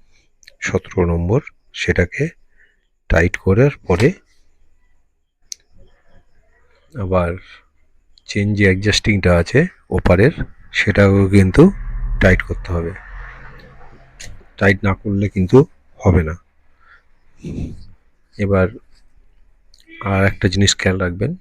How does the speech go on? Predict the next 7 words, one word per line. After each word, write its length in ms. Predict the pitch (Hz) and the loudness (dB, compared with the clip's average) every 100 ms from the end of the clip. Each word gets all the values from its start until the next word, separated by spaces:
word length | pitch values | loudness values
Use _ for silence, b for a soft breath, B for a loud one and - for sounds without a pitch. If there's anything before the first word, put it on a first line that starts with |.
| _ | _
চেন 300 | - 101 101 | -4 -2 0
যখন 520 | 92 90 101 98 92 - _ - _ | 0 -2 -2 -6 -6 -14 _ -20 _
আগে 240 | - 95 98 | -6 -2 -2
পিছে 280 | 95 - 92 | -2 -4 -4
করবেন, 460 | - 92 95 113 - _ - _ - | -2 -2 -2 -8 -12 _ -20 _ -8
মানে, 380 | 90 87 82 95 _ _ _ B B B B B _ - _ | -6 -4 -4 -6 _ _ _ B B B B B _ -20 _
উম, 500 | - 90 82 82 82 | -10 -6 -4 -6 -8